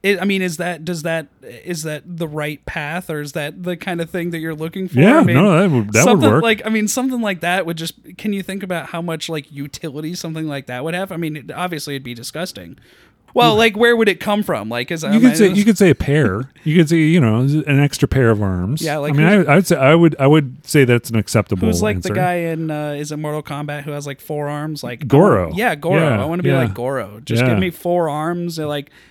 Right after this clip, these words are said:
Speaker 1: 'Cause, you know, then I could be making a drink at work while also, like, answering a phone call and, like,
Speaker 2: Right. And then,
Speaker 1: you
Speaker 2: of
Speaker 1: know.
Speaker 2: course, when you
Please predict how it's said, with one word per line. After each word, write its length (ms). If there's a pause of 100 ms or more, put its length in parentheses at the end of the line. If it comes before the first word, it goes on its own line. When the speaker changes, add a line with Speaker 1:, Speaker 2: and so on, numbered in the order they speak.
(140)
Speaker 1:
'Cause, 240
you 100
know, 140
then 140
I 100
could 500
be 140
making 320
a 20
drink 280
at 80
work 240
while 180
also, 420
like, 240
answering 360
a 80
phone 240
call 400
and, 160
like, 280
Speaker 2:
Right. 280
And 100
then, 80
Speaker 1:
you 60
Speaker 2:
of 60
Speaker 1:
know. 20
Speaker 2:
course, 360
when 140
you 280